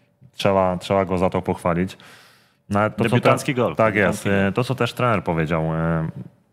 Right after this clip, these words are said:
Speaker 1: do tej pory, e, Ruch, e, jak już popełniał błędy, to przede wszystkim pod bramką przeciwnika. Był nieskuteczny, ta nieskuteczność, e, dalej została. Szczepan do tej pory,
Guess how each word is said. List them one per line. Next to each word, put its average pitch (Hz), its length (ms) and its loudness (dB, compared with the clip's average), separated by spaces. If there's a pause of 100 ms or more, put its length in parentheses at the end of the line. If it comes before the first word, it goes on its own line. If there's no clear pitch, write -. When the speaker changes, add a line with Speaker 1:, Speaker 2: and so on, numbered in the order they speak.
(360)
Speaker 1:
do 107 140 -2
tej 120 120 -2
pory, 110 420 0 (160)
e, 95 180 2
Ruch, 101 400 -2
e, 90 260 2 (220)
jak 95 140 0
już 90 100 -4
popełniał 104 460 0
błędy, 101 300 0
to 90 400 -2
przede 90 200 -4
wszystkim 87 300 -4
pod 90 240 -4 (100)
bramką 90 500 0 (240)
przeciwnika. 82 680 -2 (160)
Był 65 160 -2
nieskuteczny, 98 680 -2 (120)
ta 95 100 0
nieskuteczność, 101 760 -2
e, 92 240 2
dalej 92 260 2
została. 82 440 -2 (400)
Szczepan 98 400 -2
do 92 80 0
tej 90 160 -2
pory, 90 360 0